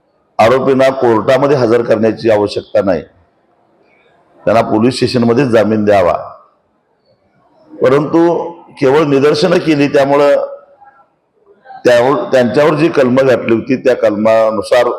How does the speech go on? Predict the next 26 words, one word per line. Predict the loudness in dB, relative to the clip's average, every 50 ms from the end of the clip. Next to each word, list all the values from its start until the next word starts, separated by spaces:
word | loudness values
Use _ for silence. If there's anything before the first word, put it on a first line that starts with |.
| -10 -16 -20 -20 _ _ _ _
तो | -2 0
गुन्हा | 0 0 0 0 0
सिद्ध | -2 -2 -4 -2 0 2 2
झाला | 2 2 4 2
असता | 2 0 0 -2 -2
तरी | -2 -2 -2 -4 -4
सुद्धा | -4 -6 -6 -2 -2 -2 -2 -4 -6 -14 -20 _ _ _ _ _ _ _ _ -20 _ _ _ _ -4
तीन | -2 0 0 0
महिन्यापेक्षा | 2 2 2 2 2 2 2 0 0 0 0 0
जास्त | 2 2 2 0 0 -4 -4 -2 -2 0 0 -2 -4 -6 -12 -20 -20 _ _ _ _ _ _ _ _ -16
शिक्षा | -8 -8 -8 -4 -2 -2 0
होऊ | 0 0 0 -2
शकत | 0 0 -2 -2 -2 -4 -4 -2
नाही | 0 0 0
अशी | -2 -4 -6
कलमं | -2 -2 0 0 2 0
होती, | 0 -2 -4 -8 -12 -14 -14 _ _ _ _ _ _ _ _ _ _ _ _ _ _ _ _ -20 -14 -6 -6
पण | -4 -2 0
तरी | 0 2 2 0
सुद्धा | 0 -2 -2 0 2 2 2 2 0 -2 -4 -6 -12 -16 -20 -20 _ _ _ _ _ _ _ _ _ _ _
स्वाभिमानीचे | -6 -2 0 0 2 2 2 2 2 0 0 -2 -2
कार्यकर्ते | 0 0 0 0 0 0 0 -2 -2 -2 -2 -2 0 0 -2 -4 -4 -2
आठ | 0 2 2 2
दिवस | 2 0 0 2 2 2 0 -2 -6 -12 -18 -20 -20 _ _ _ _ _ _ _ _ _ _ _ _ _ _ _ _ _ _ _ _ _ -6
पोलीस | -2 0 2 0 0 0
कस्टडीमध्ये | -2 -6 -4 -2 -2 0 0 0 0 2 2 2 2 2